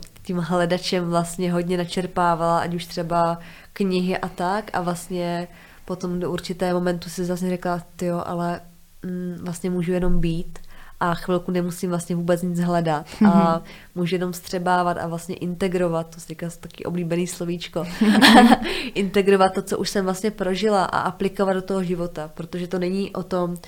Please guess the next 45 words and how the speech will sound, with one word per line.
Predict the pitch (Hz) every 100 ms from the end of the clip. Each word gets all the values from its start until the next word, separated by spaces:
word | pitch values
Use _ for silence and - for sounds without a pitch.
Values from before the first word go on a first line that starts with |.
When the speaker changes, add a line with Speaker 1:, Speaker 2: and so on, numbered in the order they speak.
| - - -
Speaker 1:
vlastně | 180 170 180 180 175 175 - - - - - - - -
jít | 180
z |
jednoho | 190 185 190
kurzu | 185 180 180
do | 180
druhýho | 170 160 185 185 180 185 185 180 -
a | 175 170
potom | - 175 180 175
zase | 170 175 170 175
už | 170
jsem | -
teda | 175
prošla | 170 160 170
další | 165 180
kurzem, | - 185 175 175
tak | 170 208 220
co |
se | 247 269
ještě | 269 262
Speaker 2:
<laughs> | 247
Speaker 1:
odškrtnu, | 254 208 202 202 196
co | 190 196
tady | 190 180
ještě | 180 175 190
můžu | 180 180
jakoby | 175 180 180
dál | 175 170
na | 175
sobě | 170 185
popracovat, | 175 - 170 170 190 180 180 - - - - -
ale | 175
ten | 175 170
kurz | 170 185 180 190 -
nebo | 175 165 165
cokoliv | 165 180 185 170 160 170
z | - 170
vás | 165 160 -
ty | 160
lepší | 160 - 151 160
lidi | 156 156
neudělá. | 156 170 156 - - - - - -
Speaker 2:
To | 180
rozhodně | 175 175 170 175
ne. | 170 160 160